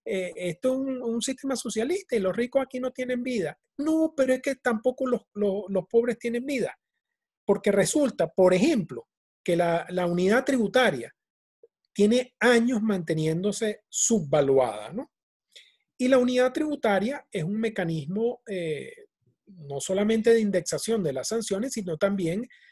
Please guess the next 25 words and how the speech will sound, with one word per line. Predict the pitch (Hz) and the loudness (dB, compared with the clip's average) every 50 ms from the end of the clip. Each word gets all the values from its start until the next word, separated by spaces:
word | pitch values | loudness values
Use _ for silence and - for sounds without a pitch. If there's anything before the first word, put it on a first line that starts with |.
| _ _ _ _ | _ _ _ _
de | - 165 160 160 160 | -4 0 2 4 6
otros | 156 160 170 - 254 - | 6 4 6 4 0 0
componentes | - - 269 247 - 240 233 208 175 170 180 175 240 220 | 0 -2 -4 2 2 2 4 4 2 0 -2 -2 -4 -4
que, | - 208 185 156 139 127 - - _ | -2 -2 -4 -4 -4 -8 -12 -16 _
que, | - 160 143 127 120 110 107 - _ _ | -8 -8 -8 -6 -8 -10 -14 -16 _ _
que | - 165 147 127 | -8 -8 -8 -6
resultan | - - 156 - - 143 135 143 202 208 233 | -8 -12 -14 -12 -12 -14 -8 -4 -4 -2 0
en | 226 202 175 160 139 127 131 143 | -2 -2 -2 -4 -8 -10 -14 -12
minoraciones | 151 151 156 170 170 165 156 151 156 143 - - - 175 175 185 202 233 269 240 | -8 -4 -2 -2 0 0 0 2 0 0 0 -2 -2 -2 0 0 0 -2 -2 -2
o, | 202 202 190 175 160 156 - _ _ _ _ | 0 0 0 0 -2 -4 -6 _ _ _ _
o | - 165 | -4 -2
disminuciones | 151 165 147 147 170 170 165 165 156 - 214 214 208 226 262 262 214 196 | -2 -2 -2 0 -2 -2 -2 -2 -2 0 2 2 2 2 0 -2 -4 -2
del, | 190 170 151 139 147 _ | 2 2 2 2 2 _
del | - 165 160 | -6 -4 -2
impuesto, | 160 160 165 254 254 - - - 175 156 - _ | -2 -2 2 2 2 2 0 -6 -6 -6 -8 _
por | _ 165 156 | _ 2 2
ejemplo, | 160 220 247 226 214 | 2 2 2 2 0
en | 185 | 0
el | 170 156 | 0 -2
caso | - 160 127 - - | -4 -4 -4 -2 -2
de | 202 | -2
las | 202 175 - | -2 -2 -4
personas | _ 160 131 - - 139 127 143 | _ -8 -8 -8 -10 -10 -8 -6
naturales. | 160 170 156 - - - - - - _ _ _ _ _ _ _ _ _ _ _ _ | -6 -6 -8 -8 -12 -16 -16 -16 -16 _ _ _ _ _ _ _ _ _ _ _ _
Tú, | - 220 247 269 - | 4 4 4 4 2